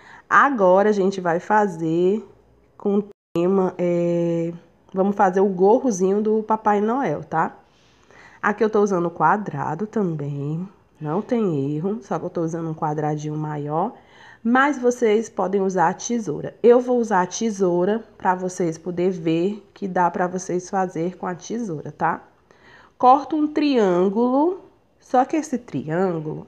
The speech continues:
a parte de cima, ela vai ser mais longa, tá? Porque nós vamos dar aquela dobrinha do gorro. Ó, vamos aparando, vamos dando forma. Corta um efeito de triângulo, só que a parte de cima maior,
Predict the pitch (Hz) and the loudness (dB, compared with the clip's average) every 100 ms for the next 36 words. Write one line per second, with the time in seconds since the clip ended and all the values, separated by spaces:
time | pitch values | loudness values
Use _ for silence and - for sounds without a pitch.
0 | - 165 - 214 285 - 285 196 147 - | -6 -6 2 2 2 -2 -4 -4 -4 -4
1 | 196 196 180 151 156 - - - - - | -2 0 0 -2 -4 -14 -20 -20 -8 0
2 | 185 185 175 180 220 190 185 175 220 269 | 2 4 2 2 2 4 4 4 2 0
3 | - 220 175 147 147 143 - 180 311 - | 0 2 2 2 -2 -2 4 4 4 -2
4 | - _ _ 175 170 180 175 165 175 170 | -20 _ _ -8 -2 -2 0 0 -2 -2
5 | 175 175 - 185 175 170 180 202 254 180 | 2 0 0 -2 -2 0 4 4 4 -2
6 | 185 185 208 226 269 - - 185 240 190 | 0 2 2 2 0 -6 -8 -4 -2 -2
7 | 156 139 139 - - _ _ _ _ _ | -2 -2 -4 -10 -16 _ _ _ _ _
8 | _ _ _ _ _ _ - 170 156 202 | _ _ _ _ _ _ -2 0 2 2
9 | 220 202 196 196 202 196 196 190 196 180 | 4 2 4 2 2 2 2 2 0 -2
10 | 165 160 165 160 160 180 - 196 175 170 | -4 -4 -4 -2 -2 -4 -4 0 2 2
11 | 180 185 208 214 - _ _ _ _ _ | 2 0 -2 -4 -6 _ _ _ _ _
12 | _ - 180 190 - 202 190 175 160 165 | _ -2 0 0 -2 -4 -4 -4 -8 -8
13 | 160 160 170 208 226 202 214 254 294 294 | -10 -10 -8 -4 0 0 0 -2 -4 -4
14 | 220 214 214 202 214 214 208 220 - 240 | -6 -4 -2 0 -2 -4 -8 -6 -6 -4
15 | 262 277 285 339 262 131 | -4 -4 -4 -2 -2 -4